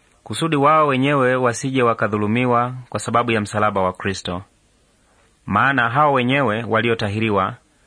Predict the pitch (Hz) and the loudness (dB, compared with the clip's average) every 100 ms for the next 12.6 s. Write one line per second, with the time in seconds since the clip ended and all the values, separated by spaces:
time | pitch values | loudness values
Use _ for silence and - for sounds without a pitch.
0 | _ - 107 113 113 - 139 104 92 95 | _ -2 2 2 0 -2 -4 -4 -4 -2
1 | 92 90 - _ _ _ _ _ _ _ | -2 -4 -6 _ _ _ _ _ _ _
2 | - 110 120 156 156 147 156 160 151 135 | -2 0 2 0 0 0 0 0 -2 -2
3 | 117 120 135 120 117 143 - _ 101 - | -2 -2 0 0 -2 -6 -18 _ -6 0
4 | 135 139 135 120 113 117 127 101 87 - | -2 -2 -4 -4 -2 -2 0 0 -4 -6
5 | - 98 107 110 107 117 104 101 98 98 | -4 -2 0 0 -2 -2 -2 -2 -2 -2
6 | 98 95 98 98 92 92 - _ _ _ | -2 -2 -2 -2 -4 -6 -14 _ _ _
7 | _ _ _ _ _ _ _ 107 107 151 | _ _ _ _ _ _ _ -4 -2 0
8 | 175 160 120 143 - - 156 151 143 131 | 0 0 -2 -4 -12 -8 -4 -2 0 -2
9 | 131 135 147 143 139 147 143 131 123 - | 0 0 2 0 0 0 0 -2 -4 -2
10 | 139 139 131 123 - 117 135 123 - 117 | -2 -2 -4 -4 -6 -2 0 0 -2 0
11 | 120 101 95 92 98 92 98 98 98 92 | 2 2 0 0 0 0 -2 -2 -4 -4
12 | - 90 - 92 - 92 | -6 -10 -8 -8 -10 -14